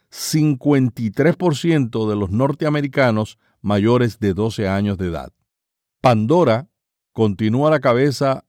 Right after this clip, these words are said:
en el espacio de la radio en línea. Treinta y dos por ciento de los estadounidenses han escuchado el mes pasado, pero Spotify está fuerte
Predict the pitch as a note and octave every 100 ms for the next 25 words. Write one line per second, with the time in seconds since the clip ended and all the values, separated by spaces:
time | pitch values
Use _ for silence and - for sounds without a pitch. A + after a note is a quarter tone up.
0 | _ _ _ - G#2+ G2+ - C3+ C3 C#3
1 | A#2 G2+ F#2 A#2 B2 A#2+ A2 A2 D#3 A#2
2 | F#2+ G#2 - _ _ _ _ - A2+ G#2
3 | G#2+ G2+ B2+ C3+ - C3 B2+ B2+ A2 G#2
4 | G2+ - G2+ F#2+ F#2+ A2 B2+ A2 G2 F#2+
5 | - _ _ _ - G#2 B2 B2 - G#2
6 | B2+ B2+ B2 G#2 F2+ A2 C3+ A#2+ C#3 G#2+
7 | F#2+ _ _ _ _ _ _ C3 B2+ -
8 | - D3+ D#3 D#3 - B2 G#2 A2+ _ -
9 | G#2 - B2+ C3 - _ _ _ _ _
10 | _ - D#3 B2 G#2 D2